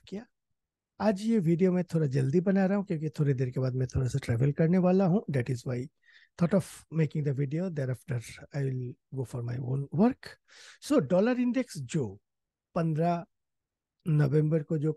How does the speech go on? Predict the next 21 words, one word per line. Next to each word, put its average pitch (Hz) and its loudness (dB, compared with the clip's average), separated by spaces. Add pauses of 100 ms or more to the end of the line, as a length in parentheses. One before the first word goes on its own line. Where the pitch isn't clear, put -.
क्लोज 147 -4
दिया 123 -4
हुआ 135 -4
है, 120 -4
वो 151 0
है 160 4 (100)
आपका 170 -4
हंड्रेड 135 -2
एंड 123 -6
फ़ोर 220 -2
पॉइंट 160 -6 (380)
फ़ोर 190 0
ज़ीरो। 113 -8 (1400)
आपका 202 -2 (1600)
फोर्टीन्थ 208 2
नवंबर 147 2
का, 151 -6 (120)
मंगलवार 185 4
का 208 -2
जो 202 -2 (180)
प्राइस 151 -4